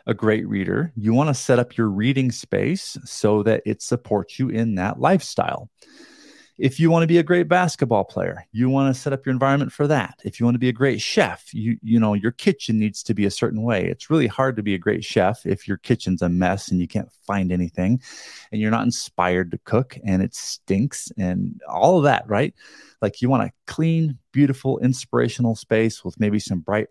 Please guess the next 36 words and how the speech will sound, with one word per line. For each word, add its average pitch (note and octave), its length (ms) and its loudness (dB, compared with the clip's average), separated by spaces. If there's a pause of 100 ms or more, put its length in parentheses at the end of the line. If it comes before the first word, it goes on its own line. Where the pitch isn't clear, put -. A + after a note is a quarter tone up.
herbs A2+ 580 2
that - 140 -12
smell A#2+ 340 2
great A2+ 460 2
and E2+ 120 -8
some F2+ 160 -6
lemons A#2 760 0
and, F2+ 280 -6 (360)
right? D#3 320 2
That's, B2+ 280 -6 (120)
you, A2+ 200 -8
you A#2 160 -4
become C#3 500 -2
an G#2+ 160 -4
environment A2 520 0
expert A2 340 -6
so - 140 -14
that - 60 -8
w-, G2+ 260 -4
when A2 140 4
you G#2+ 80 4
walk C3+ 340 4
into A#2+ 140 4
the F#2+ 80 2
room, C3 200 2
you're F#2+ 120 0
like, F2+ 160 -4
"Whoa," G2 480 2
and F2+ 180 -2
you F2 80 -8
feel - 400 0
something, F2 400 -4
like, F2+ 220 -10
your F#2+ 80 -6
spirit - 640 0
lifts - 440 -6